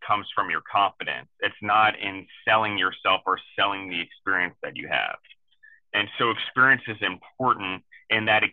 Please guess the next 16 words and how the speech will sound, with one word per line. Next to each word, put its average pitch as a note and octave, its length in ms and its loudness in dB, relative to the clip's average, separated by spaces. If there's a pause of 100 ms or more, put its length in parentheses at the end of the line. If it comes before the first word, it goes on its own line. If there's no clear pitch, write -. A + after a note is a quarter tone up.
gives A2+ 240 -2
you G2+ 80 -4
credibility, G2 1000 -2 (280)
but A2+ 120 0
not A#2+ 400 4
in A2+ 140 -10
the G#2 100 -10 (160)
sense G#2+ 240 -2
that G2 200 -2
you G#2 140 -10
wanna G2+ 260 0
leverage G2 680 -2
the F2+ 120 -4
experience. F#2+ 600 -4 (360)
It A2 180 -2
gives C3 220 0